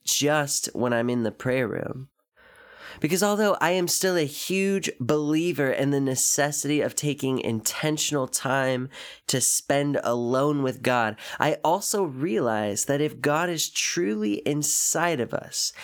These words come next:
if we are really one spirit with God, as it says in First Corinthians, then there is no such thing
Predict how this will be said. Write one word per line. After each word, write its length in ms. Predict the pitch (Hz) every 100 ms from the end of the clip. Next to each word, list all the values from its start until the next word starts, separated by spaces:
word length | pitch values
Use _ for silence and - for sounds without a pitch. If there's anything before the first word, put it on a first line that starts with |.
| - -
if 180 | 147 -
we 200 | 190 180
are 100 | 180
really 480 | 151 180 196 180
one 560 | 151 123 139 170 170 165
spirit 840 | 156 - - - - 160 160 131 -
with 180 | 123
God, 320 | 123 139 131 110
as 160 | 107
it 100 | 123
says 360 | - 123 131 120
in 80 | 120
First 280 | 135 131
Corinthians, 640 | - 147 147 139 110 107 - - - - -
then 340 | - 147 165 156
there 280 | 147 165 165 - -
is 480 | 160 180 175 - 123
no 320 | 135 139 165
such 400 | 165 - 160 -
thing 560 | - 170 151 113 104